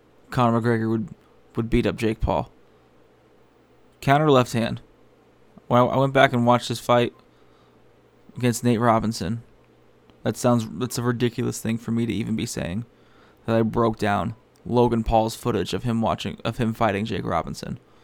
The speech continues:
And listen, before I tear into, to Jake Paul, hats off to anybody who gets in the ring and boxes, okay?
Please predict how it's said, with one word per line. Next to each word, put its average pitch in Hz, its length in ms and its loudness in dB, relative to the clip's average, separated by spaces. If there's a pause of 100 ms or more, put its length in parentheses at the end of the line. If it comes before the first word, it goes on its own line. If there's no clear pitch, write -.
(540)
And 147 200 0
listen, 135 320 4
before 175 500 2
I 131 80 4
tear 123 320 4
into, 117 380 2 (720)
to 127 80 -4
Jake 117 320 0
Paul, 113 340 2 (1500)
hats 151 320 2
off 151 160 6
to 131 100 2
anybody 131 440 4
who 123 120 0
gets 113 260 0
in 127 40 -4
the 123 80 0
ring 113 240 2
and 113 100 0
boxes, 117 460 0
okay? 120 360 -4